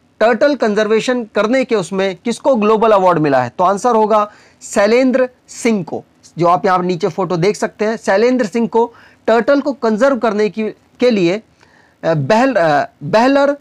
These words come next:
टर्टल कंजर्वेशन अवार्ड दिया गया है। अगला क्वेश्चन,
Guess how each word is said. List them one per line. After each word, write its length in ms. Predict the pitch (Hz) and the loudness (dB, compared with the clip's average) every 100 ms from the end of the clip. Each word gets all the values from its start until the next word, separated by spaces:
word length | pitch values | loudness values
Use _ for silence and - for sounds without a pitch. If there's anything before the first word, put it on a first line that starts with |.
| _ _ | _ _
टर्टल 400 | 220 233 226 254 | -2 0 0 -2
कंजर्वेशन 580 | 247 233 208 202 214 226 | 0 -2 0 0 -2 -2
अवार्ड 320 | 196 165 175 208 _ - | 0 0 0 -4 _ -10
दिया 240 | 185 165 120 | -2 -2 -2
गया 180 | 104 | -6
है। 180 | 87 - _ _ _ _ _ | -12 -16 _ _ _ _ _
अगला 240 | 165 147 156 | -8 -4 -4
क्वेश्चन, 360 | 160 143 156 | -4 -8 -10